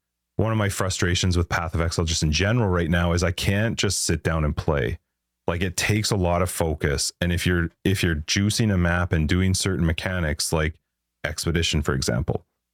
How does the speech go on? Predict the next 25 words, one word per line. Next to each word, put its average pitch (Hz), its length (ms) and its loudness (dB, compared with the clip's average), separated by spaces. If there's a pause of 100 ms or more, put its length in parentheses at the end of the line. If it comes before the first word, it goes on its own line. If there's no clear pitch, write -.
I 85 100 -4
gotta 82 140 -6
clear 135 300 0
around 90 360 2
it. 82 140 -2
Then 95 140 0
I 101 80 0
gotta 90 160 0
stop. 80 420 0
I 78 40 0
gotta 78 160 0
think, 87 440 -2
plan 82 240 0
it 82 100 2
out, 76 200 0
blah, 76 120 0
blah, 76 120 0
blah, 76 100 2
which 104 180 2
I 127 60 2
don't, 139 260 0
I 113 180 0
actually 127 280 -2
do 107 120 2
like 95 280 0